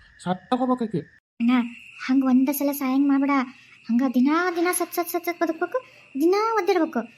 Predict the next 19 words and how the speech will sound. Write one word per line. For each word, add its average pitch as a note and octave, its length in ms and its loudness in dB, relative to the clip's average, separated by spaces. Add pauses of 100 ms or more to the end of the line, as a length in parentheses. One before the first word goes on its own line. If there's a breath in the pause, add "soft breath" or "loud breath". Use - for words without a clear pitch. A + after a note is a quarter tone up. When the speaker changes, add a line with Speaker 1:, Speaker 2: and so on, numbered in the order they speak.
(220 soft breath)
Speaker 2:
ಹಂಗೆ D4+ 180 4
ಒದ್ದಾಡ್ C#4 480 0
ಒದ್ದಾಡ್ C4+ 260 0
ಒದ್ದಾಡ್ D#4 400 0
ಒದ್ದಾಡ್ E4 280 -2
ಒದ್ದಾಡ್ F4 240 -4
ಒಂದ್ E4 120 0
ದಿವ್ಸ D#4+ 140 -2
ಸಾಯ್ಬೇಕಾಕಿ. B3 800 -6
ನಾವು A3 160 0
ದಿನ A#3+ 200 4
ಆಕಿ D#4+ 160 0
ಒದ್ದಾಡೋದ್ D4 300 0
ನೋಡಿ F4 180 -6
ಖುಷಿ C#4 200 -4
ಪಡ್ಬೇಕು. A3 400 -4 (340 soft breath)
ನಿನಗೂ C#4+ 360 4
ಹೆಂಗ್ D#4 260 2
ಅಂದ್ರಲ್ಲ, E4+ 340 2